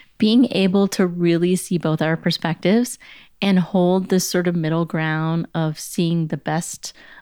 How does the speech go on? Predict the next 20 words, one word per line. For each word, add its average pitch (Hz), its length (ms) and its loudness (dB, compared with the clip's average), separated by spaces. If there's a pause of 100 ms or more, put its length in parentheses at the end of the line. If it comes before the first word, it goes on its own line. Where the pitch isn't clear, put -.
of 156 120 -2
both 170 180 2
sides. 381 380 2
Or 240 140 2
if 226 180 0
she - 180 -2
really 226 320 0
feels 220 260 0
one 180 160 0
of 180 120 -2
us 180 160 -4
is 170 120 -2
off, 165 260 -2
she - 180 -4
really 160 260 -2
calls 160 300 -2
us 160 160 -4
out 170 160 0
on 160 180 2
it - 140 -4